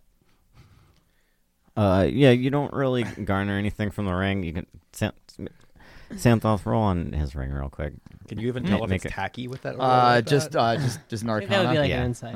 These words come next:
Speaker 3: Okay.
Speaker 2: <laughs> Okay.
Speaker 3: Oh, whoop, off the table. Oops.
Speaker 1: Off the table.
Speaker 3: Uh, twenty-four.
Speaker 1: Cool.
Speaker 4: Show off.
Speaker 1: <laughs>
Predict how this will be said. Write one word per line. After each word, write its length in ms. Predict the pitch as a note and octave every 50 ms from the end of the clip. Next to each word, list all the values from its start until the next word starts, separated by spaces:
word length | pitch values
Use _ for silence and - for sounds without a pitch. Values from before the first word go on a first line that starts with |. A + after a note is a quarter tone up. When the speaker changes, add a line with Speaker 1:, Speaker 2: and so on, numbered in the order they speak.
| G2+ F2+
Speaker 3:
Okay. 120 | F2 E2 -
Speaker 2:
<laughs> 80 | - -
Okay. 400 | - - - - - - - - - - - _ _ _ _ _ _
Speaker 3:
Oh, 140 | - F#3 - _ _
whoop, 180 | B2 D#3 E3+ - _ _ -
off 160 | A#2+ B2+ D3 - - _
the 60 | B2
table. 140 | G#2+ G#2+ A2+ - _ _ _ _ _ _ _ _ -
Oops. 320 | - - _ _ - -
Speaker 1:
Off 160 | - - -
the 60 | -
table. 560 | - - - F2 F#2+ G#2 G2 F2+ E2+ E2+ E2 E2 - - - - _ - - - - - D3 A#2+ G2 F#2 F2 _ _ _ - - - _ _ _ _ _ _ _ _ _ _ _ - _ _ _ - - _ _ _ _ - - _ _
Speaker 3:
Uh, 540 | - F2 F2+ F2 E2+ E2+ E2+ E2+ E2+ E2 E2 D#2+ - _ _ _ _ _ _ _ _ _ _ _ _ _ _ _ _ _ _ _ _ _ _ _ _ _ _ _ _
twenty-four. 500 | - A2+ G2 E2+ - - F2+ F2 E2 - _ _ _ _ _ _ _ _ _ _ _ _ _ _ _ _ _ _ _ _ _ _ _ _ _ _ _ _ _ _ _ _ _ _ -
Speaker 1:
Cool. 180 | - F2+ - -
Speaker 4:
Show 280 | - - C3 A2+ A2+ A2+
off. 280 | A2 A2+ A2+ B2 - - _ _ _ _ _ - - - G#2+ F#2+ G2 A#2+ -
Speaker 1:
<laughs> 160 | B2 G#2+ -